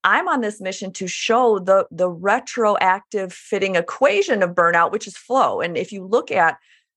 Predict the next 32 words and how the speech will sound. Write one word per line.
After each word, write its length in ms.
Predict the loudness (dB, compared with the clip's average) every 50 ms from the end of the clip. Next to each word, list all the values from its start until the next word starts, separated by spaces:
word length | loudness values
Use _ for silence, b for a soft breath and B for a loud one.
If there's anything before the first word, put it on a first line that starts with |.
| _ _
creative 640 | -8 -6 -4 -4 -2 0 0 2 4 2 2 0
flow 360 | -2 -10 -2 0 2 2 4 4
or 140 | 2 2 2 0
any 240 | -2 -2 -2 -6
flow 260 | -6 -4 -2 0 0 0
state 300 | -2 -2 -2 -2 -2 -2
in 80 | -4
the 60 | -6 -2
brain, 320 | 0 0 0 0 -2 -2
which 260 | -4 -4 -4 -6 -4 -2
is 160 | -2 0 0
a 60 | -2
term 400 | -6 -6 -6 -2 -2 -2 -2 -2
coined 480 | -6 -6 -2 0 0 0 0 -2 -2 0
by 320 | 0 2 2 0 0 -4 -8 b b _ -10
Mihai 360 | -8 -4 -2 -2 -2 -2 -4
Csikszentmihalyi, 800 | -10 -16 -18 -10 -6 -6 -6 -6 -6 -4 -2 0 0 0 0 -2
he 100 | -6 -6
discovered 560 | -6 -8 -8 -4 0 0 0 2 0 -2 0
this, 260 | -2 -2 -2 -4 -8 _ b b b b b b b _
it 120 | 0 2 4
has 180 | 4 2 2
the 240 | 0 -6 -8 -8 -2 _
opposite 720 | 2 2 2 2 -2 -6 -8 -8 -10 -4 -4 -4 -4 -4 -2
characteristics 920 | 0 0 0 0 0 -4 -4 -4 -4 -6 -6 -6 -6 -6 -8 -16 -18 -4 -2
of, 280 | -2 -2 -2 -6 -14 _ _ _ _ _
of 220 | 0 0 0 0
burnout. 360 | 0 0 0 2 0 0 0 0
It 100 | 0 0
actually 460 | 0 0 0 -4 -10 -10 -8 -2 -2
is 220 | -2 -2 -2 -6 _ _ _ _ _ _ _ _ _
engagement, 840 | -6 -4 -4 -2 0 0 2 2 0 0 -2 -2 -2 -2 -2 -4 -4